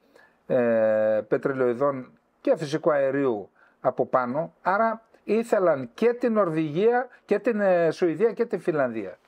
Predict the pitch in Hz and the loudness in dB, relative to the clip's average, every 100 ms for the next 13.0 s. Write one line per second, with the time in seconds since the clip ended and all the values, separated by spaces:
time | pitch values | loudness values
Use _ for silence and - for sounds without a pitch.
0 | _ _ _ - - 180 190 170 254 240 | _ _ _ -12 -2 0 0 2 2 2
1 | 214 247 233 196 226 226 196 185 180 175 | 2 0 2 0 2 -2 -2 0 0 0
2 | 226 196 143 127 - 202 240 - _ _ | 0 0 0 0 0 0 0 -4 _ _
3 | - 147 - 233 247 202 190 160 139 - | 0 0 0 -2 0 0 -2 -2 -4 -4
4 | 127 117 107 107 107 - _ - _ - | -4 -2 -2 -4 -8 -12 _ -20 _ -4
5 | 147 143 147 233 214 214 214 185 185 180 | 0 0 2 2 2 0 0 0 0 0
6 | 208 226 214 247 - 220 180 110 101 _ | 0 0 2 0 2 0 0 -4 -8 _
7 | _ - 165 165 143 156 131 143 226 220 | _ -4 -2 -2 -2 -2 0 -2 -2 0
8 | 240 240 240 - 170 - 208 - 220 - | -2 -2 -4 -2 0 0 -2 -2 -2 0
9 | 262 269 - _ _ _ - 156 156 226 | 0 -2 -16 _ _ _ -4 -2 0 0
10 | 220 226 220 - 190 165 - 240 240 240 | 2 0 -2 0 2 2 2 0 0 -2
11 | 185 170 220 208 - 202 190 175 175 226 | -2 -2 -4 -4 0 0 0 -2 -2 0
12 | 254 240 240 220 220 196 185 185 165 151 | -2 -2 -4 -2 -4 -2 -2 0 0 0